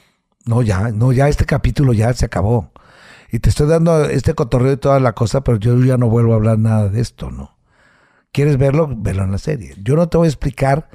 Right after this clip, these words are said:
o te voy a tratar de convencer lo que quieras creer. Tú puedes sacar tus análisis, tú puedes sacar tu enfoque, tú puedes sacar tu criterio, pero yo no voy a llegar a decirte, "No es cierto, güey. ¿Cómo crees? No, hombre.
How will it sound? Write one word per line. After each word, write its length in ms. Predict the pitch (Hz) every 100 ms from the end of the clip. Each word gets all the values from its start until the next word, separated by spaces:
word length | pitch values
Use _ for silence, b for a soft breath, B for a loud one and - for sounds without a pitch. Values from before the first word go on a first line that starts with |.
| B B B
o 180 | 131 127
te 140 | 127
voy 180 | 117 151
a 60 |
tratar 320 | 147 131 143 139
de 100 | 139
convencer 480 | 123 113 101 135
lo 100 | 135
que 140 | - 98
quieras 380 | - 117 117 -
creer. 380 | 107 123 147 - - _ b b b b b b -
Tú 140 | 143
puedes 160 | 156 131
sacar 220 | 127 139
tus 180 | 131 107
análisis, 400 | 107 143 139 120
tú 120 | 135
puedes 200 | 123 120
sacar 280 | 113 101 117
tu 100 | 127
enfoque, 340 | 107 139 135
tú 140 | 127 113
puedes 200 | 127 113
sacar 220 | 101 117
tu 120 | -
criterio, 500 | 110 113 139 131 143 - B B B B -
pero 160 | 143
yo 160 | 131 147
no 100 | 147 131
voy 160 | 139
a 80 | 131
llegar 240 | 120 123
a 60 | 123
decirte, 340 | 110 131 -
"No 140 | 123 117
es 100 | 104
cierto, 560 | - 98 104 98 -
güey. 160 | 80 -
¿Cómo 340 | - 208 226
crees? 320 | 170 127 113 151
No, 120 | 156
hombre. 460 | 156 139 113 101